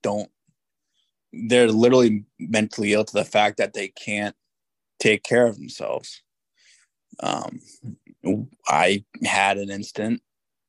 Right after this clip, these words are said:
recently where there was someone like that, but you refer them to the state, the state calls, state can't find them. So they're either like, A, "Okay, we tried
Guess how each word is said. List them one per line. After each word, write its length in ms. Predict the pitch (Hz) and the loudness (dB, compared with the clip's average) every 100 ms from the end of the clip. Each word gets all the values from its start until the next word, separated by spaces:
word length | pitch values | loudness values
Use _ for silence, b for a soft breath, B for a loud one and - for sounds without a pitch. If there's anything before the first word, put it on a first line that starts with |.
| - | -14
recently 600 | 113 104 - 101 107 113 | -8 -6 -6 -6 -2 -2
where 240 | 113 101 | 0 0
there 140 | 104 101 | 2 -2
was 120 | 104 | -2
someone 300 | 123 104 98 | -4 -4 -2
like 240 | 101 104 - | -2 -2 0
that, 320 | 104 113 - _ _ _ _ _ _ _ - 98 | 2 2 -2 _ _ _ _ _ _ _ -10 2
but 320 | 92 92 87 _ _ - | 6 6 6 _ _ 2
you 100 | 110 | 2
refer 340 | 95 - 113 | 2 2 2
them 140 | 107 | 2
to 100 | 104 | -2
the 120 | 104 - | -4 -4
state, 480 | - 110 110 - | -2 0 0 -2
the 80 | 90 | -8
state 320 | - 107 95 | -6 -4 -4
calls, 640 | - 107 101 104 104 - - _ b b _ _ | -4 -2 0 0 -4 -12 -20 _ b b _ _
state 360 | - - 135 123 | -10 -2 -2 -2
can't 280 | 143 131 120 | -4 -4 -2
find 360 | 123 123 113 | -2 0 -2
them. 240 | 104 110 117 | -6 -8 -6
So 100 | 110 | -4
they're 220 | 107 110 - | -4 -6 -4
either 300 | 110 107 104 | -2 0 2
like, 280 | 101 98 _ - | 0 0 _ -2
A, 420 | 110 104 104 104 - | 0 2 0 -4 -6
"Okay, 380 | 117 - 107 104 | -4 0 0 0
we 120 | 104 | -4
tried 500 | - 117 110 107 | -2 2 4 2